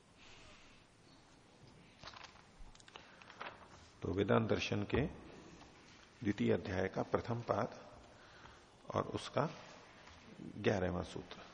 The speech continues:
तो पीछे जो चर्चा चल रही थी, उसी में पूर्व पक्षी कुछ आक्षेप कर रहे हैं। पीछे वाले सूत्र में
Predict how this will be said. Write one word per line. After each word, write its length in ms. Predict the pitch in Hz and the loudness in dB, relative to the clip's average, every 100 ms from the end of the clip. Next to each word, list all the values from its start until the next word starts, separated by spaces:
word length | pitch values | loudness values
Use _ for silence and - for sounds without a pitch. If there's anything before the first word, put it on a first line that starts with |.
| - 143 123 - - - - - - - - - - - - - - - - - - - 302 - - - - - | -14 -12 -6 -4 -2 -4 -8 -16 -20 -14 -10 -10 -12 -18 -20 -16 -12 -12 -14 -18 -20 -20 -16 -14 -14 -16 -12 -6
तो 80 | - | -4
पीछे 300 | - 123 165 | 2 2 4
जो 120 | 143 | 4
चर्चा 320 | 139 123 - 123 | 4 2 4 4
चल 200 | - 110 | 4 2
रही 180 | 110 | 2
थी, 180 | 110 - - | 2 2 0
उसी 220 | - 135 | 2 2
में 240 | 131 113 - - - - - - - - - - - - - - - - | 4 4 2 -8 -16 -16 -16 -18 -20 -20 -20 -20 -20 -20 -20 -20 -20 2
पूर्व 160 | 117 110 | 4 4
पक्षी 380 | 117 - - 156 - - - - - - - | 2 0 2 0 -2 -14 -20 -20 -20 -20 -4
कुछ 160 | 127 - | -2 0
आक्षेप 420 | 117 - - - | -2 2 0 2
कर 60 | - | -2
रहे 240 | - - | -4 -10
हैं। 80 | - - - - - - - - - - - - | -14 -16 -20 -20 -20 -20 -20 -16 -14 -14 -10 0
पीछे 240 | - 113 147 | 2 8 10
वाले 260 | 139 135 | 10 8
सूत्र 360 | 131 135 120 131 | 6 4 2 2
में 320 | 120 98 110 | 4 2 0